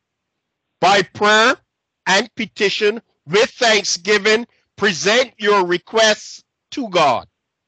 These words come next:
And the peace of God, which passes, which transcends all understanding, will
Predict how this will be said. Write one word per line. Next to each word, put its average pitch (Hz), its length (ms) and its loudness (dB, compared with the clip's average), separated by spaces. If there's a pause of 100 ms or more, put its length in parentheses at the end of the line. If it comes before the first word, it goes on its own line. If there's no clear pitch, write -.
(680)
And 220 280 0
the 302 80 0 (120)
peace 302 420 -4 (100)
of 196 180 -2
God, 175 380 0 (340)
which 208 460 -2 (380)
passes, 214 680 -2 (200)
which 208 280 0
transcends 214 1080 -2 (280)
all 233 480 2
understanding, 196 1000 0 (240)
will 165 180 -4